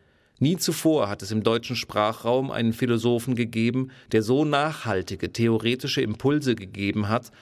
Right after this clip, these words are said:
und zugleich über so viel politische Präsenz verfügte.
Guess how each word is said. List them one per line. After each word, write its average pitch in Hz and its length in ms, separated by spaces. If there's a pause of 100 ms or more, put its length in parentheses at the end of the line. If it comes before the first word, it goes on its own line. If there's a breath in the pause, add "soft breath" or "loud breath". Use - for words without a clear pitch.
(120)
und 113 100
zugleich 117 540
über 120 180
so 120 220
viel 151 380
politische 127 540
Präsenz 117 540
verfügte. 85 680